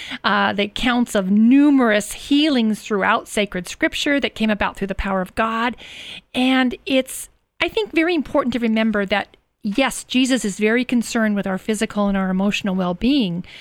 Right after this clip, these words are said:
you know, our illnesses. But most importantly, he came to save us from the most deadly sin of all, the spiritual illness of mortal sin, which deals a death blow of eternal damnation.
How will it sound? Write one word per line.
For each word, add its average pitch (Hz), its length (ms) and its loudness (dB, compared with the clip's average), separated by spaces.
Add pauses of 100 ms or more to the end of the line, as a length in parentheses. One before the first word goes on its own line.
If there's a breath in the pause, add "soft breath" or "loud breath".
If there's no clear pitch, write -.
(140 loud breath)
you 202 80 0
know, 202 60 2
our 196 100 0
illnesses. 233 640 0 (360 loud breath)
But 226 400 0
most 247 340 2
importantly, 254 760 -2 (240)
he 302 260 2
came 311 400 2
to 214 100 -2
save 220 360 0
us 196 120 -2
from 190 120 -4
the 185 80 0
most 180 240 -2
deadly 240 300 0
sin 202 320 -2
of 202 120 0
all, 190 400 0 (400 loud breath)
the 202 140 2
spiritual 277 800 0
illness 220 540 0 (100)
of 190 400 0 (220)
mortal 202 500 0
sin, 190 380 -8 (420 loud breath)
which 240 300 0 (180)
deals 294 420 2
a 202 100 -2
death 269 420 -4
blow 190 240 -2
of 190 120 -2
eternal 220 380 -2
damnation. 202 720 -2